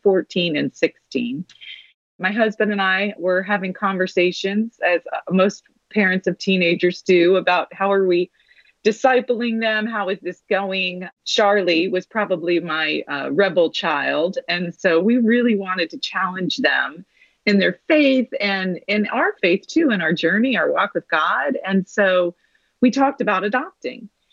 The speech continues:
And the more we talked about it, somehow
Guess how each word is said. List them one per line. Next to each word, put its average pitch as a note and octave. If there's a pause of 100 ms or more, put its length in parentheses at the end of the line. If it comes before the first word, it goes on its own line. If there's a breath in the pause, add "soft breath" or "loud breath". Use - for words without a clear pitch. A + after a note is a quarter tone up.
(240)
And G#3+
the G#3
more C4
we D4
talked C#4
about F#3
it, G3
somehow B3